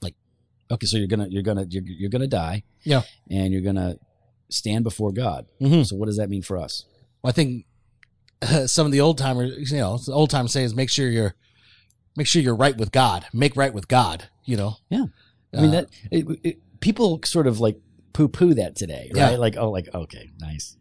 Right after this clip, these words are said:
Speaker 2: ni-, nice, uh, scare tactic." But
Speaker 1: Yeah.
Speaker 2: no, like, the reality is, is you, you don't just return to dust.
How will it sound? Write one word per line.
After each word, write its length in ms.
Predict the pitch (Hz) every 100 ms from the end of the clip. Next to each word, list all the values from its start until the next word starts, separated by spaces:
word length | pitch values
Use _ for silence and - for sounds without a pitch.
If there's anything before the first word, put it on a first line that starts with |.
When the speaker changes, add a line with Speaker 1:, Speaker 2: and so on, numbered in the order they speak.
| _
Speaker 2:
ni-, 200 | 85 87 -
nice, 400 | 95 101 92 -
uh, 100 | 82
scare 360 | - - 90
tactic." 460 | 87 - 69 - 78 -
But 100 | 160
Speaker 1:
Yeah. 120 | 131 - - - - _ - -
Speaker 2:
no, 200 | - 226 -
like, 160 | 117 107
the 60 |
reality 280 | 131 160 131
is, 100 | 107
is 160 | 104 -
you, 200 | 98 101 - _ _ _ _ _
you 240 | 110 123
don't 220 | 147 196 143
just 200 | 175 -
return 280 | 131 139 123
to 80 | 92
dust. 600 | 104 120 165 - -